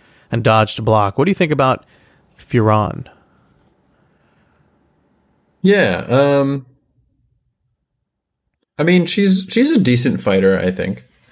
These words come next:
Speaker 2: Um, but not really anything to write home about, I guess.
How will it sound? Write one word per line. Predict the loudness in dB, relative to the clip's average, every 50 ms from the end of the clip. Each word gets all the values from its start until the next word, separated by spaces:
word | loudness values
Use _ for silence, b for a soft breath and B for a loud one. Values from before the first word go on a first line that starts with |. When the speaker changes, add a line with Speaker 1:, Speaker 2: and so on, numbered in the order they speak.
| b b b b b b b b b b -6
Speaker 2:
Um, | -4 -2 -2 0 0 0 0 0 -2 -2 -6 -10 -16 _ _ _ _ _ _ _ _ _ _ _ _ _ _ _ _ _ _ _ _ _ _ _ _ _ _ _ _ _ _ _ _ _ _ _ _ _ _ _ -8
but | -4 -2 -2
not | 0 0 0
really | 2 2 2 2 2 2
anything | 0 0 0 -2 -2 -2
to | 0
write | 0 0 0 0
home | -2 -2 -2
about, | -2 -2 0 0 0
I | -2
guess. | -2 -2 -4 -4 -6 -8 -10